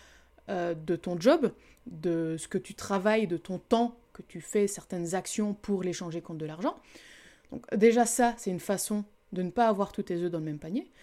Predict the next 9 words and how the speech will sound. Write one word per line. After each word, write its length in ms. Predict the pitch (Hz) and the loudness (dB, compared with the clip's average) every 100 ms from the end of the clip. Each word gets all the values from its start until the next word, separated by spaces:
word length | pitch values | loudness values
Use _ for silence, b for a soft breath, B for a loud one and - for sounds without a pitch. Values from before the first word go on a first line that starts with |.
| b b | b b
mais 100 | 208 | 2
aussi 440 | 196 185 - 302 330 _ | 2 2 4 2 2 _
c'est 160 | - 185 | -6 0
dans 100 | 190 | 2
l'idée 300 | 202 196 208 | 2 0 2
de 120 | 180 | 0
diversifier 1040 | 156 202 285 262 254 - 214 - 240 269 _ _ _ _ _ | 0 6 8 8 4 -2 -4 0 0 0 _ _ _ _ _
tes 200 | - 233 | 6 6
investissements. 580 | 220 214 214 - - 214 | 6 2 0 -4 -8 -10